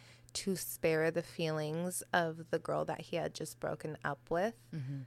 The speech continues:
Speaker 1: But later I found out that it was because he was interested in having sex with
Speaker 2: Portia.
Speaker 1: Portia, your sister-in-law.
Speaker 2: Yeah, exactly. Um,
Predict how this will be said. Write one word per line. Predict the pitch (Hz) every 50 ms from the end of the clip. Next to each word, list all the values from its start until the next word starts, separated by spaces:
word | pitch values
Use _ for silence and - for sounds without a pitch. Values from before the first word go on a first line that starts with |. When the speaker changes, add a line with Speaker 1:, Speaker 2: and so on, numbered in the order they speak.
| - - - - -
Speaker 1:
But | - 190 180 - -
later | 160 156 160 160 165 190 202 190 156 143 - - -
I | 165 165 165 156 156 -
found | - 165 - - 151 151 - - -
out | - - - - - - - - - - - - - - - - - - - - 175 165
that | 185 175 165 156
it | 160 151 -
was | 165 165 165 -
because | - - 165 160 - - 160 - - 165 165 - - - - - -
he | - - - - 190 185 180 175
was | 175 170 165 160 - -
interested | 170 170 160 - 160 156 - - - - - - - - - - -
in | - 170 165
having | 151 - - 147 151 - 160 156 165 160
sex | - - - - - - - - - - - -
with | - 180 175 156 - - 170 - - - - - - -
Speaker 2:
Portia. | - - 180 226 226 - - - - - - - - -
Speaker 1:
Portia, | - - 180 208 233 - - 208 190
your | 190 190 202
sister-in-law. | - - 240 - - - 240 220 190 160 147 160 156 151 -
Speaker 2:
Yeah, | - 185 220 247 208 -
exactly. | 156 151 165 214 269 - - 139 143 143 - - - - - - - - - - - -
Um, | 170 185 180 170 165 156 147 143 143